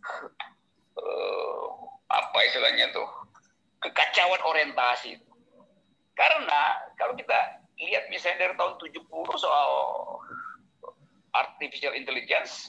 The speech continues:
udah diuji di laboratorium dan perlahan-lahan dia masuk di dalam, eh,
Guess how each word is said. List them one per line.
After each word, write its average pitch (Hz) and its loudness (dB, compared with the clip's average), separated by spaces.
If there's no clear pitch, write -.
udah 127 -4
diuji 120 -6
di 127 2
laboratorium 113 0
dan 113 0
perlahan-lahan 107 2
dia 123 0
masuk - 0
di 117 0
dalam, - -2
eh, - 0